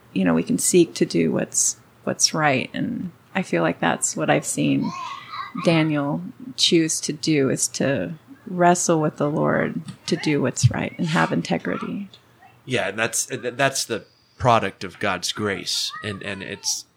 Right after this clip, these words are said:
Speaker 2: it's God who called from the foundation of the world to say Daniel would actually yearn for me.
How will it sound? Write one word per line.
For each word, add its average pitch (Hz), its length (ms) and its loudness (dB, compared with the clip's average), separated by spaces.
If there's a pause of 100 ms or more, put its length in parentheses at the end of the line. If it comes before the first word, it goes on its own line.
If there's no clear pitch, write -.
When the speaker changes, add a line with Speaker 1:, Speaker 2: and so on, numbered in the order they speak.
(120)
Speaker 2:
it's - 220 -8
God 104 320 2
who 104 140 -10
called 90 280 -4
from 87 200 -10
the 87 80 -12
foundation 87 640 -6
of 85 60 -12
the 87 100 -10
world 90 300 -4
to 87 80 -14
say 90 240 -8
Daniel 87 400 -10
would 80 200 -10
actually 90 680 -6 (840)
yearn 98 360 2
for 87 240 -4
me. - 300 -10